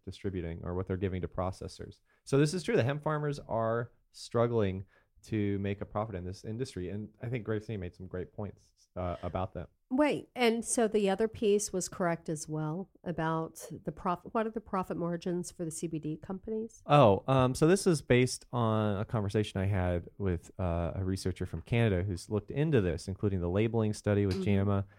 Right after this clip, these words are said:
Speaker 1: and they did a one-to-one comparison of, uh, G W to Charlotte's Web. Um, and, you know, I, I, I like both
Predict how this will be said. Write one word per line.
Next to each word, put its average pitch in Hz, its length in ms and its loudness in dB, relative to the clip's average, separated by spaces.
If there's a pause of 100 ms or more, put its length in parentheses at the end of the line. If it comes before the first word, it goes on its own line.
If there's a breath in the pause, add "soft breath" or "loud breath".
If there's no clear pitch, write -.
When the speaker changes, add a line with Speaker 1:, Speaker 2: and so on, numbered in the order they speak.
(320 soft breath)
Speaker 1:
and 110 120 0
they 127 80 6
did 139 140 4
a 110 60 8
one-to-one 107 460 4
comparison 104 680 -2
of, 85 120 -2 (320)
uh, 87 180 -2
G 104 160 -2
W 90 640 0 (220)
to 87 280 -2
Charlotte's 90 520 -2
Web. 110 260 -2 (600)
Um, 87 500 -4
and, 95 300 0
you 143 80 0
know, 107 120 2
I, 113 200 -4 (180)
I, 127 80 0
I 127 40 2
like 123 340 2 (260)
both 104 260 2